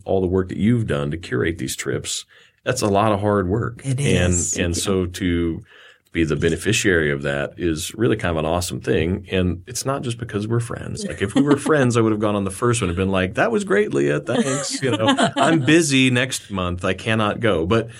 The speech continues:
Speaker 1: they really are just such great experiences.
Speaker 3: Thank you.
Speaker 1: And, you know,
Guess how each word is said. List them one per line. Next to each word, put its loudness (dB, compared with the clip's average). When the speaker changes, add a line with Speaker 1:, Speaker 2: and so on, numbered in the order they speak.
Speaker 1:
they 4
really 6
are 2
just -4
such -6
great 0
experiences. -4
Speaker 3:
Thank 0
you. 2
Speaker 1:
And, -2
you -4
know, 0